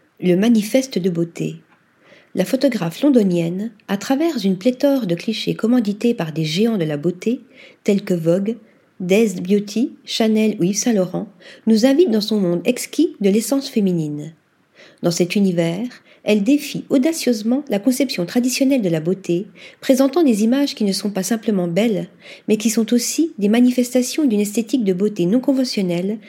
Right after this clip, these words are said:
chargée d'intention et de profondeur. Lumière, couleur, authenticité.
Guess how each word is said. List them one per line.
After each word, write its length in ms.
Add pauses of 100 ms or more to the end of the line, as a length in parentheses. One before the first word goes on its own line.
(180)
chargée 380
d'intention 680
et 60
de 100
profondeur. 960 (340)
Lumière, 680
couleur, 680
authenticité. 880